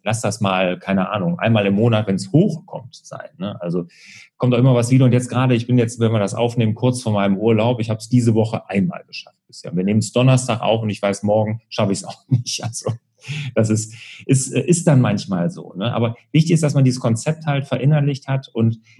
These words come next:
dann auch immer kontinuierlich dran bleibt. Abschlussfrage mal an dich, was mich interessieren würde. Dadurch, dass du das vor einem Jahr, hast du ja angefangen damit, hast du gesagt, äh, so dieses Board zu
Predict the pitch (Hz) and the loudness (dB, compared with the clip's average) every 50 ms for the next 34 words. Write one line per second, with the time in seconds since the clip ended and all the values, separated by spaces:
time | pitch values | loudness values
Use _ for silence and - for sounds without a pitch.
0 | 101 - - 113 131 135 131 120 120 120 - - 131 135 123 120 - 127 123 113 | -14 -8 -2 0 0 2 2 2 -2 -2 -2 0 2 2 2 2 2 0 2 2
1 | 120 120 113 104 110 113 110 - 101 101 104 92 80 - - _ - - _ _ | 2 0 0 0 0 -2 -2 -2 -4 -4 -4 -4 -4 -6 -10 _ -20 -20 _ _
2 | - - - _ _ _ _ _ _ _ _ _ _ _ _ _ - - - - | -20 -20 -20 _ _ _ _ _ _ _ _ _ _ _ _ _ -12 -8 -4 -4
3 | 160 - - 185 165 - - 147 143 135 131 123 120 113 120 120 113 160 151 - | -2 0 2 0 0 2 0 -2 0 2 2 2 2 2 2 2 2 2 2 0
4 | 110 - 113 107 104 110 120 110 107 - - 147 151 135 110 98 101 95 - 123 | 0 0 0 -2 -2 -2 -4 -4 -4 -2 0 2 2 2 2 2 0 0 0 0
5 | 147 185 175 165 127 - 127 131 131 - 123 117 113 113 - 127 117 113 110 107 | 0 2 2 2 0 0 0 -2 -2 0 -2 -2 -2 -2 -2 0 2 2 2 2
6 | 110 120 139 143 127 131 131 - 123 120 110 - - 156 160 151 - - - 92 | 2 2 0 0 0 0 0 0 0 0 0 2 4 4 4 4 4 2 0 -2
7 | 90 90 90 85 85 85 87 110 113 110 107 107 - - 104 104 101 107 104 117 | -2 -2 -2 -2 0 0 0 -2 -2 -4 -8 -8 -8 -8 -6 -6 -4 -4 -4 -6
8 | 113 - - - 101 101 92 98 98 95 101 98 98 95 95 95 - 101 107 127 | -8 -10 -12 -8 -8 -8 -6 -6 -4 -4 -4 -4 -4 -6 -8 -6 -4 -2 -2 -2
9 | 131 131 - - 113 107 104 | -4 -4 -6 -4 -4 -4 -4